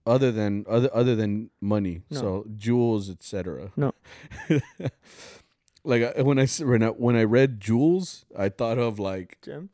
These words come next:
Speaker 1: gem, like the one from Titanic, where it's, like, the blue heart.
Speaker 2: Oh, the blue diamond?
Speaker 1: The, of the, of the ocean or whatever, like
Speaker 2: Yeah.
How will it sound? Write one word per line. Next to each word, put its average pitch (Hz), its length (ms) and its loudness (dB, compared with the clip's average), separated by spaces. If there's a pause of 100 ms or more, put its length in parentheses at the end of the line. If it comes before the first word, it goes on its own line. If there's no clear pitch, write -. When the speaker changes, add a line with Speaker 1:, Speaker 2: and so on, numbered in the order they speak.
(580)
Speaker 1:
gem, 123 540 -2
like 110 260 -2
the 110 100 -6
one 107 160 -4
from 110 140 -6
Titanic, 113 640 -4
where 101 160 -8
it's, 98 120 -12
like, 107 160 -8
the 101 100 -8
blue 101 240 -2
heart. 110 280 -2 (300)
Speaker 2:
Oh, 135 160 -6
the 131 80 -6
blue 139 180 -10
diamond? 160 480 -8
Speaker 1:
The, 92 480 -6 (220)
of 98 180 -10
the, 101 80 -8
of 92 220 -10
the 80 60 -10
ocean 113 380 -4
or 127 80 -2
whatever, 135 320 -2
like 107 200 -6
Speaker 2:
Yeah. 160 240 -2